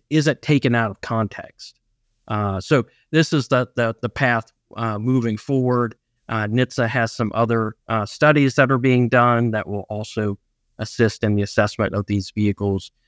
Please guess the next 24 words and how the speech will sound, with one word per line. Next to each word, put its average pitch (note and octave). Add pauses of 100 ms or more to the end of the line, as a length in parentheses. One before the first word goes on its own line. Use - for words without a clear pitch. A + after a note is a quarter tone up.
(440)
Uh, G2
you've G2+
got, G2+ (1000)
uh, G2+ (500)
also B2
working A#2
with, A2 (640)
uh, G2+ (100)
insurance C#3+
industry B2 (100)
and G#2+
making A2+
sure G#2+
that G2+ (360)
they B2+
are A2
aware A2+
of G#2+ (400)
how C3+
the A2+
technology A2
is G2
developing G#2+
and, F#2+